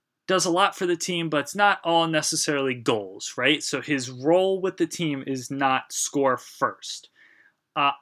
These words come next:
I am going to take the over on eight, and I'll tell you why. I think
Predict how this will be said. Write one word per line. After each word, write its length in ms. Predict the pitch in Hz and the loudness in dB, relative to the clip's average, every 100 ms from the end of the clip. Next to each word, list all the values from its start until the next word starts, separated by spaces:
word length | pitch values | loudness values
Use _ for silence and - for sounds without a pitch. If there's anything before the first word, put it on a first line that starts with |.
| _ | _
I 600 | 156 175 233 247 247 226 - _ _ _ _ _ - | 4 4 4 0 -4 -8 -12 _ _ _ _ _ -6
am 160 | 190 170 | -4 0
going 260 | 170 170 | 0 0
to 60 | 160 | -2
take 320 | - 160 156 | 0 0 2
the 180 | 156 - | -2 0
over 540 | 143 131 117 107 110 _ _ _ | 0 0 -2 -10 -12 _ _ _
on 240 | 143 120 113 - | -4 -4 -4 0
eight, 460 | 131 110 - - _ _ _ _ _ _ | 0 0 -14 -14 _ _ _ _ _ _
and 600 | 151 143 139 139 139 135 - | 2 4 6 4 2 -2 -6
I'll 80 | 139 | -8
tell 300 | - 220 240 | -4 -2 0
you 140 | 226 | -2
why. 480 | 143 117 104 101 107 | -2 -2 0 -4 -6
I 120 | 143 | -4
think 480 | 143 - - 208 196 | -6 -6 -4 -4 -4